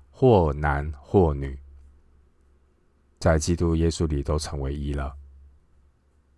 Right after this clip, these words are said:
经文十四节提到紫色布匹，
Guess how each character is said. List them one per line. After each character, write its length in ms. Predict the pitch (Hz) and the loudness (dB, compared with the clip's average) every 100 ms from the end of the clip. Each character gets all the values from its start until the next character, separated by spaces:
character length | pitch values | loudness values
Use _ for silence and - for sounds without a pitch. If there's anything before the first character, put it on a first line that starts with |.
| _ _ _ _ _ _ _ _ _ _ | _ _ _ _ _ _ _ _ _ _
经 200 | - 156 | 0 4
文 140 | 143 120 | 6 4
十 160 | - | 2
四 160 | 101 127 | 2 2
节 180 | 101 82 | 2 0
提 140 | 87 | 0
到 180 | 85 90 | 0 0
紫 240 | - 80 | -2 -6
色 220 | 73 104 | 0 0
布 220 | 87 110 82 | 2 0 -2
匹， 360 | - 73 67 | -4 -10 -10